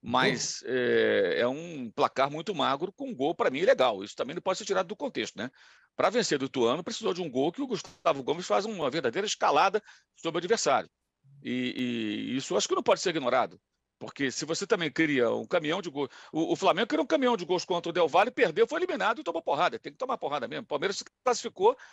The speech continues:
Speaker 1: mas com muita dificuldade. O Palmeiras não tem feito uma temporada tão, tão convincente. Agora, o nível do campeonato é muito mais baixo. Os adversários estão em estágios diferentes, é, tanto que os times menores conseguem destacar, e até o Bragantino, que a gente elogiou semana passada, conseguiu ser eliminado da Copa do Brasil,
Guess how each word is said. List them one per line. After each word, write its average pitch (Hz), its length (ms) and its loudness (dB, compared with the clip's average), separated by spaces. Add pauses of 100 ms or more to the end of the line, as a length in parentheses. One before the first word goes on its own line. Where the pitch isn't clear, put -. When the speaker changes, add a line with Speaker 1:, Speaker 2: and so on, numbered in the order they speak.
Speaker 1:
mas 208 160 -4
com - 80 -12
muita 247 160 -6
dificuldade. 226 560 -2 (280)
O - 20 -20
Palmeiras 175 260 0
não 359 140 -8
tem 359 160 -2
feito 220 260 2
uma 175 140 -2
temporada 175 400 0
tão, 220 360 -4
tão 190 220 -2
convincente. 226 540 -4
Agora, 151 180 -2
o 208 40 -4
nível 277 260 2
do 190 80 -2
campeonato 160 520 0
é 403 60 -4
muito 440 220 -12
mais 392 120 2
baixo. 220 320 2 (440)
Os 131 120 -10
adversários 180 460 0
estão 180 220 -6
em - 20 -10
estágios 147 400 -2
diferentes, 214 600 0 (300)
é, 135 460 2
tanto 170 260 -6
que - 60 -20
os 151 80 -12
times 147 160 -8
menores 139 320 0
conseguem 143 340 -4
destacar, - 460 0
e 302 60 4
até - 180 2
o 370 80 2
Bragantino, 302 420 -2
que 247 60 -10
a - 20 -4
gente 226 120 0
elogiou 202 260 -2
semana 190 300 -8
passada, 262 400 0 (260)
conseguiu 254 320 -6
ser 277 120 -2
eliminado 277 360 0
da 202 80 0
Copa 180 240 -2
do 156 60 -2
Brasil, 123 360 -2